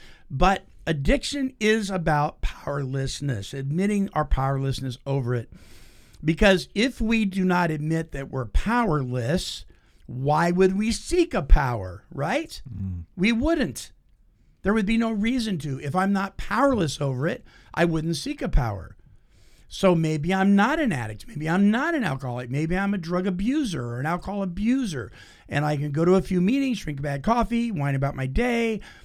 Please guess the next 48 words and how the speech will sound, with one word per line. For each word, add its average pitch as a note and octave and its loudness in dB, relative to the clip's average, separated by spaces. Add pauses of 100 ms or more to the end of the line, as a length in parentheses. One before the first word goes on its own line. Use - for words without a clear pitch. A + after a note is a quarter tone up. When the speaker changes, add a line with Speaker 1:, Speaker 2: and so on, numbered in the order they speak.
(200)
Speaker 1:
and, C#3 2
uh, C3 -2
do D#3 0
that G#3+ 4
once G3 2
in F#3+ 2
a F3+ 2
while, F3 0 (340)
and D#3+ 2
I'm D#3 0
fine. C#3+ -2 (500)
Don't E3 2
have F3 4
to D#3 -6
work C#3+ -4
any C#3+ -2
steps, A3+ 4
don't F#3+ -2
have D#3+ -2
to C#3+ -10
lean D3+ -2
on C3+ 0
a B2+ -4
power C3 2
greater C3 0
than B2+ -2
myself, A3+ 0 (520)
and D#3 2
I'm D#3+ 2
good. C3+ 0
Well, C#3 -2
you're E3 0
probably G#3+ 4
not E3 0
truly D3 -2
addicted B2+ -6
then. E2 -12 (640)
Uh, C3 2
I D3 0
would D3 0
really F3 4
question C#3+ 2
if B2 -6
you C3 -4
are C3 -2
the B2 -6
real B2 -4
deal. A2+ -6